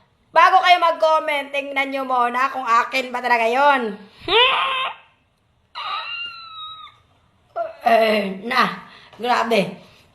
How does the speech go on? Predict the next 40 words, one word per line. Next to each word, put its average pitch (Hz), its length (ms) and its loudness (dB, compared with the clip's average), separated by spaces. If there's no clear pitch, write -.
Na. 185 160 -8
Di 285 80 2
ba? 320 240 6
Sabi 320 240 -4
ko 339 80 -2
sa 320 80 2
inyo, 320 240 -2
tingnan 311 240 -4
nyo 311 160 -4
muna. 311 240 2
Saan 320 160 -2
ka 330 80 2
ba 339 160 2
nag-comment 330 480 0
ngayon? 320 320 0
Saan 285 160 -6
ka 294 80 -4
ba 294 80 0
nag-comment? 294 400 -2
Sa 277 240 -2
akin 294 240 -6
ka 277 80 -2
ba 277 80 -6
talaga 277 320 -4
nag-comment? 247 480 -4
Sa - 80 0
original 277 480 0
sa 247 320 -2
Koreanang 294 400 2
Hilas 285 320 0
ba 240 80 -4
talaga 247 320 0
yan? 311 480 -2
Dalawa 302 320 2
yung 330 180 2
aking, 320 160 -4
ano, 302 260 -2
dalawa 311 400 2
lang 320 160 2
ang 311 180 -2